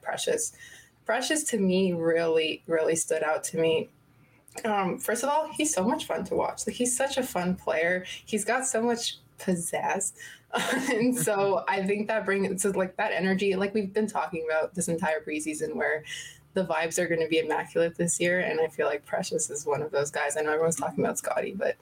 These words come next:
Speaker 1: but <laughs>
Speaker 2: I, I, I was so rattled by how confident he was, especially for being a less tenured player. There was no hesitation whatsoever with him bringing the ball up the court,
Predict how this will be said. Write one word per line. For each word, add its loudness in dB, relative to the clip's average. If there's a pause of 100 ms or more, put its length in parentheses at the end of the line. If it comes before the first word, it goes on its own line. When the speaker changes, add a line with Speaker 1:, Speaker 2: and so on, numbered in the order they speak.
(280)
Speaker 1:
but -4 (340)
<laughs> -12
Speaker 2:
I, 0
I, -2 (180)
I 0
was 0
so 2
rattled 0
by -2
how -2 (220)
confident -2 (100)
he 0
was, 0 (380)
especially 0
for 0
being 2 (100)
a 0
less 0
tenured 0
player. 0 (300)
There 0
was 2
no 4
hesitation 2
whatsoever 0
with 2
him 2
bringing 2
the 4
ball 0
up -4
the -2
court, 0